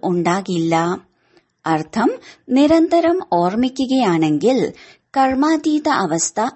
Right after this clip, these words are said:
ഉണ്ടാകുമായിരുന്നു. ജ്ഞാനത്തിന്റെ പരമോന്നത സ്ഥിതിയിൽ എത്തുമായിരുന്നു. കുറച്ചെന്തെങ്കിലും മനസ്സിലാക്കി കൊടുക്കുന്നതിലൂടെ തന്നെ അവർക്ക് അമ്പ് തറയ്ക്കും.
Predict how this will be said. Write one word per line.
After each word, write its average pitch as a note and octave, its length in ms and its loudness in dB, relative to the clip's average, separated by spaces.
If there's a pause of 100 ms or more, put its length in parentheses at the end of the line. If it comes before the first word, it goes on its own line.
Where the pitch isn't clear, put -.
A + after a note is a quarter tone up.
(140)
ഉണ്ടാകുമായിരുന്നു. F3 1300 0 (680)
ജ്ഞാനത്തിന്റെ F#3+ 920 2 (340)
പരമോന്നത C4 680 2
സ്ഥിതിയിൽ G3 760 -4 (200)
എത്തുമായിരുന്നു. F3 1200 -2 (1400)
കുറച്ചെന്തെങ്കിലും A#3 960 0
മനസ്സിലാക്കി G#3 580 -2
കൊടുക്കുന്നതിലൂടെ G#3 920 0
തന്നെ F3 560 0 (380)
അവർക്ക് C#4 460 -2 (100)
അമ്പ് G#3 400 0
തറയ്ക്കും. E3 640 0